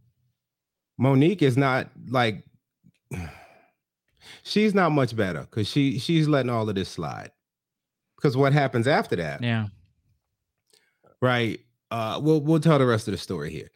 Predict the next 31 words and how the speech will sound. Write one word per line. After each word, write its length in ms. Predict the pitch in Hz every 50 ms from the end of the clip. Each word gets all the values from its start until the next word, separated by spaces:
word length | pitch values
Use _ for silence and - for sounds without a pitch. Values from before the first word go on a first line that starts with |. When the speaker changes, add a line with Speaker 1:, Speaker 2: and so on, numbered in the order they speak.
| _ _ _ -
Speaker 2:
Yeah, 140 | 175 202 185
yeah, 80 | 131 110
Speaker 1:
So 220 | 127 117 107 107
Speaker 2:
go 100 | - -
ahead. 120 | 123 120 - _ _ -
Speaker 1:
after 280 | 143 147 147 - 151 139
that, 240 | 147 147 139 -
the 80 | - 123
fam 300 | 113 - 143 131 127 120
hypes 240 | 127 123 117 104 -
her 140 | 127 117 113
up 140 | 113 101 -
to, 100 | - 120
uh, 360 | 104 92 104 107 101 95 92
call 360 | 92 - - 139 127 123 113 104
whoever 340 | 107 113 110 107 104 104
that 180 | 98 98 85 78
chick 240 | - - 156 147 -
was. 460 | 101 76 62 - - - - - - _ _ _ _ _ _ _ _ _ _ _ _ _ _ _ _ -
Speaker 2:
Oh, 180 | - 95 95 95
yeah. 380 | 92 92 92 92 95 95 92 - _ _ _ _ _ _ _ _ _ _ _ _ _ _ _ _ _ _ _ _ -
Speaker 1:
And 180 | 123 120 107
then, 200 | 120 120 120 120
uh, 180 | 117 113 110 107
she 180 | - - 135
calls 380 | 107 - 123 113 110 107 101 95
it 340 | 107 107 104 104 104 87 -
and 200 | - 64 90 90
is 80 | 87 82
like, 180 | 92 90 95
"Hello? 420 | - 110 107 107 110 113 117 131